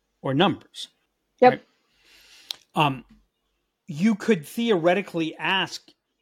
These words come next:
Speaker 1: for adoption metrics, but that's a bullshit ask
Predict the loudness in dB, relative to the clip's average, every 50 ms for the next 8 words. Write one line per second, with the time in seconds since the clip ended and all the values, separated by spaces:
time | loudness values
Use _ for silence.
0 | _ _ _ -8 -2 2 2 2 2 0 -6 -6 -4 -4 -4 -4 -4 -4 -6 -6
1 | -4 -4 -6 -8 -8 -8 -8 -10 -10 -10 -14 -18 -20 -20 -20 _ _ _ _ _
2 | _ _ -6 -4 -2 0 2 2 2 2 2 -2 -4 -4 -4 -4 2 4 4 4
3 | 2 0 -2 -2 -2 -2 -4 _ _ _ _ _ _ _ _ _ -10 -8 -6 -6
4 | -6 -6 -8 -12